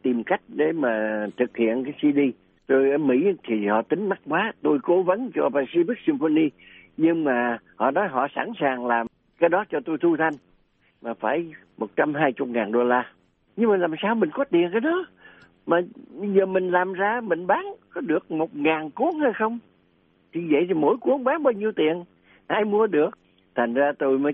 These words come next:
chạy xuống dưới Úc, dàn xếp lại với dàn nhạc giao hưởng ở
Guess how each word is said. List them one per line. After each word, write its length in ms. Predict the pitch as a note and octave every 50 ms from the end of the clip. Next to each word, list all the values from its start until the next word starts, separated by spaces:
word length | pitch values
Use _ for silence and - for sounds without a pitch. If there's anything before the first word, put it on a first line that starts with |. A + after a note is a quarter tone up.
| - _
chạy 280 | C3+ C3 B2+ B2+ C#3+ D3 -
xuống 340 | - F3 F3 F3+ F3+ F3 E3+
dưới 100 | E3 F3+
Úc, 180 | F3 F3+ F#3+ G3 - _ _ _ _ _ _ _ _ -
dàn 280 | A#2+ B2 A#2+ A2 G#2+ G2+ -
xếp 120 | - F3+ G3 - -
lại 260 | C#3+ C3 B2+ B2 B2+ C3+
với 280 | D3 D3 D#3 D#3 D3+ D3+ - - B2+
dàn 200 | A#2+ A2+ A2 A2
nhạc 180 | A#2 A#2 A2+
giao 200 | B2+ D3 C#3+ C3+
hưởng 360 | A#2+ A#2+ A#2+ B2 C#3 E3 F3
ở 280 | E3 D#3 C3 B2 B2 C3+